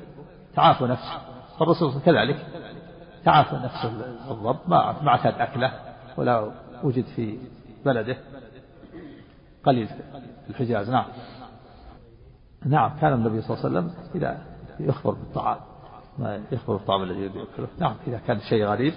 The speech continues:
يعني، يبين للناس. نعم، أو مثلًا إذا كان لحم إبل، وقالت: "لحم إبل عشان، عشان وضوء"،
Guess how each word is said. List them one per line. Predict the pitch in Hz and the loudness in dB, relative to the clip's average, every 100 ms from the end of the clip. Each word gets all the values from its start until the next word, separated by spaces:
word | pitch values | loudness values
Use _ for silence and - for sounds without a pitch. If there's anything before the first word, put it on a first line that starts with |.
| - | -4
يعني، | 151 139 | -6 -4
يبين | 180 180 151 107 104 | -4 -2 -2 -2 -6
للناس. | 107 113 - - - - - - - | -4 -4 -8 -14 -18 -18 -16 -16 0
نعم، | 123 98 - - - 110 - - - - - - - - - - - - - - - - - - - - 160 143 | 4 4 0 -14 -14 -16 -16 -20 -20 -20 -20 -20 -20 -20 -20 -20 -20 -20 -20 -20 -20 -20 -20 -20 -8 2 4 6
أو | 120 | 6
مثلًا | 120 120 110 107 | 6 4 4 4
إذا | 110 | 2
كان | 131 110 104 - - - | 0 0 -2 -12 -12 -6
لحم | - 113 | 0 0
إبل، | 117 110 110 | 2 2 2
وقالت: | 107 110 117 | 0 -2 -2
"لحم | 113 113 | -2 0
إبل | 113 104 98 - | 2 2 0 -6
عشان، | - 110 117 | -6 -4 -2
عشان | 110 120 | 0 4
وضوء"، | 113 110 110 | 6 6 6